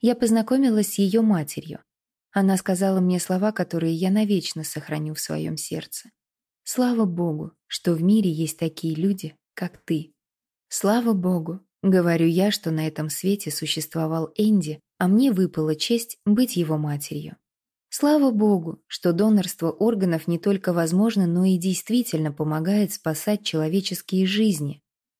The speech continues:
"Слава Богу, что есть Кэти, которая смогла победить свой страх и ответила на моё первое письмо".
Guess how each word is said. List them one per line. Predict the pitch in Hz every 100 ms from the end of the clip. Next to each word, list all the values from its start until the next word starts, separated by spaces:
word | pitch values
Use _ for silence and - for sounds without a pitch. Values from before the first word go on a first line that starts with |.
| -
"Слава | - 214 247 277 254
Богу, | 220 190 208 180 151
что | 147 -
есть | 160 180 165 -
Кэти, | - 220 220
которая | 147 156 147 180 175
смогла | - 180 175 226
победить | 240 165 151 147 160
свой | - 156 151
страх | - 214 214 - -
и | 185
ответила | 160 - 220 220 156 156
на | 151
моё | 156 156 151
первое | 190 190 170 165
письмо". | 160 156 - 139